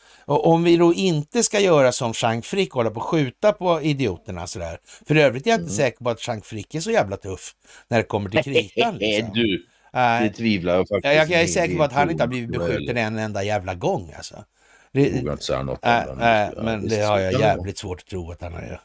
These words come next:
Speaker 1: Han är en riktig
Speaker 2: Men
Speaker 1: jävla
Speaker 2: det sagt, så mig vetligen har jag heller aldrig blivit
Speaker 1: F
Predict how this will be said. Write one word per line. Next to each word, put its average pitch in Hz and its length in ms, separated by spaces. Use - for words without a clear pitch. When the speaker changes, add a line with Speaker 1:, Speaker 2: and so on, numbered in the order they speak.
Speaker 1:
Han 135 180
är 110 80
en 101 60
riktig 107 280
Speaker 2:
Men 120 80
Speaker 1:
jävla 101 240
Speaker 2:
det - 60
sagt, - 320
så 117 200
mig 113 240
vetligen 131 480
har 127 80
jag 95 180
heller 76 260
aldrig 120 180
blivit 175 200
Speaker 1:
F - 100